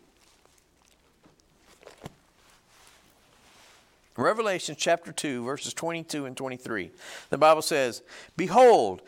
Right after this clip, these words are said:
I will cast her into a bed," <clears throat> excuse me, "and them that commit adultery with her into great tribulation,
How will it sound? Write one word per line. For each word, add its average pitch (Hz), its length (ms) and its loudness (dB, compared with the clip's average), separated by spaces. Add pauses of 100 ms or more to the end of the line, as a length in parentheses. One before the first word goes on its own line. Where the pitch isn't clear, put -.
(240)
I 190 160 10
will 175 140 2
cast 208 480 4
her 254 160 -2
into 190 340 -4
a 185 80 0
bed," 107 420 -2 (180)
<clears throat> - 180 -18
excuse 117 580 -10
me, 101 140 -10 (1400)
"and 165 240 2
them 233 280 0
that 214 140 0
commit 190 280 -2
adultery 143 600 0
with 180 300 -4
her 120 240 0
into 139 360 -8
great 131 380 -4
tribulation, 139 720 -6